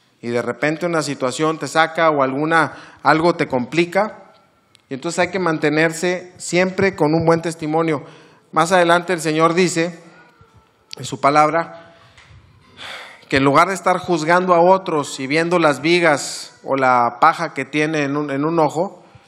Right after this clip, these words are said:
una de las encomiendas que nos dice el Señor para quitar eso es, "Revísate a ti, ¿cómo estás tú?". Y, y esa parte, pues, a veces no, no nos gusta, ¿no? Cuando recibimos una retroalimentación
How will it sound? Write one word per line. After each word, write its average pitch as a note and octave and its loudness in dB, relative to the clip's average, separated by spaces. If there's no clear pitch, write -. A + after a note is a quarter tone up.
una F3+ 4
de G3 4
las E3+ 2
encomiendas E3 0
que D#3+ -2
nos C#3+ 2
dice D#3 -2
el E3 -4
Señor D3+ -2
para D3 2
quitar D3+ -2
eso D#3 -2
es, - -10
"Revísate C#3 -6
a A#2 -2
ti, E3 -4
¿cómo F3+ -2
estás F3+ -2
tú?". F#3+ -2
Y, A2+ -12
y C3 -4
esa F3 0
parte, F#3 0
pues, - -16
a A2 -6
veces C3+ -6
no, D3 -6
no C#3+ -6
nos C#3+ -6
gusta, D#3 -10
¿no? C#3+ -10
Cuando A#2 -6
recibimos C3 -6
una D#3 -2
retroalimentación C3+ -2